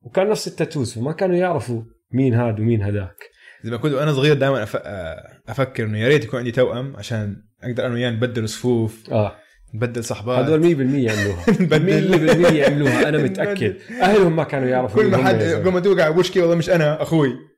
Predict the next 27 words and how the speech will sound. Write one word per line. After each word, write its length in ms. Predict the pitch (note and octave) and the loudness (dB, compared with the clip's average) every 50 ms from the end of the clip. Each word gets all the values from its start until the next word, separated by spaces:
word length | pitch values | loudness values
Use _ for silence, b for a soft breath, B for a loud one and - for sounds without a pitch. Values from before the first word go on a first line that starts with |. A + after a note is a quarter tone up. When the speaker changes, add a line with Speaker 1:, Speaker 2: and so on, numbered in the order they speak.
| _ _ - | _ _ -10
Speaker 2:
<laughs> 400 | - - D#3 - - - F#3+ - | -6 -6 -6 -4 -2 0 2 4
طلعت 180 | F#3 F3+ D#3 C3+ | 4 4 4 4
Speaker 1:
آه. 40 | |
Speaker 2:
تحكي 320 | - - D3+ D3+ E3 D#3 D3+ | 0 -2 -2 0 2 4 4
هيك، 140 | C#3+ B2+ C3 | 4 4 2
فهمت 180 | C3+ C3 B2 | -2 -4 -4
علي؟ 260 | B2 B2+ C#3 D#3+ E3 B F3+ G3 G3 B B B B B B B B B B - - | -2 0 0 0 -2 B -10 -14 -14 B B B B B B B B B B -4 0
Speaker 1:
آم، 420 | B2+ B2 B2+ B2 A#2+ A#2+ B2+ B2+ C3 | 2 4 4 4 4 2 0 -2 0
بس، 340 | C3+ C3 B2+ A#2 A2+ A2+ C#3 | 0 0 0 -2 -2 0 2
Speaker 2:
آه. 220 | C3+ C3 C3 B2+ | 4 4 4 2
Speaker 1:
آه، 40 | B2+ | 2
بين 260 | B2 C3 E3 F3 F3 | 2 2 4 4 4
التنين 420 | D#3+ E3+ - D#3+ D#3+ E3+ E3+ D#3+ | 2 0 0 2 2 4 4 2
بصراحة 840 | C3 - - C#3+ C#3+ D3+ D#3 B2+ B2 C#3 C#3 D3 D#3+ - - _ _ - | 0 0 0 2 2 2 2 2 0 -2 -2 -2 -4 -6 -12 _ _ -8
طلعوا 260 | - C#3 C3+ B2 C3 | -6 -2 -2 0 0
الكسبانين 680 | B2+ A#2 A2+ - - A#2+ - - B2 B2 C3 C3+ C3 A#2 A2 | 0 -2 -4 -6 -8 -10 -4 -2 0 0 2 2 2 2 2
الكليبرز 720 | G#2+ G#2+ G#2 G#2 G#2 - - - B2+ A#2+ - G#2 G2 F#2 F#2+ | 0 0 -2 -4 -6 -10 -10 -8 -6 -4 -2 -4 -4 -4 -4
أظن، 360 | - A2+ F#2+ A2 A#2+ C#3+ D3 | -6 -4 -2 0 0 2 0
لأنه 600 | C3+ - - A#2+ A#2+ A2+ A2 G#2 G#2+ G#2+ G#2 G2 F#2+ G#2+ | 0 -2 -2 -2 -2 0 0 0 0 -2 -2 -4 -4 -2
ماركس 400 | B2 C3 C3 C3 - A2 - A#2 | -2 -2 -2 -4 -8 -12 -10 -8
ألعب 280 | A2 F2+ E2 - G#2+ _ _ _ _ _ _ _ _ _ _ _ _ - - | -8 -6 -8 -8 -12 _ _ _ _ _ _ _ _ _ _ _ _ -8 -6
Speaker 2:
آه، 120 | G#2 G2 | -2 0
Speaker 1:
من 60 | A2 | 2
Speaker 2:
طبعا. 100 | G2+ G2 | 2 2
Speaker 1:
ماركيف. 540 | G2 F#2+ E2+ E2 - G#2 G#2 - - - - _ _ - | 0 -2 -4 -6 -10 -14 -14 -14 -16 -16 -18 _ _ -6
Speaker 2:
آه، 40 | A2 G#2+ G2+ - F#2+ | -4 -2 -2 -4 -6
آه. 80 | F#2 | -10